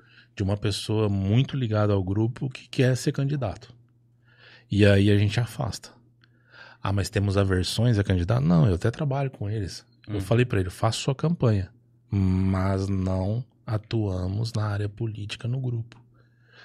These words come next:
Speaker 1: Não vou falar o seu número lá na época da campanha", né?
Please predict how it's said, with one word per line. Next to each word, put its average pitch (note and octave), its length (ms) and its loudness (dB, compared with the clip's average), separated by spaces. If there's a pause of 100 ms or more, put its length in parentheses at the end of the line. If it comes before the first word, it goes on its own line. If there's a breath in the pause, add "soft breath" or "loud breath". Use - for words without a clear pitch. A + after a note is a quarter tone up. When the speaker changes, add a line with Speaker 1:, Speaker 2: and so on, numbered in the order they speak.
(140)
Speaker 1:
Não F#2 180 0
vou F2+ 160 -2
falar G#2 380 -2
o - 60 -4
seu G2+ 240 -2
número F#2+ 380 -2
lá F#2+ 180 -2
na F#2 160 -4
época F2+ 280 -6
da F#2+ 120 -6
campanha", F#2+ 500 -10 (540)
né? F2+ 240 -2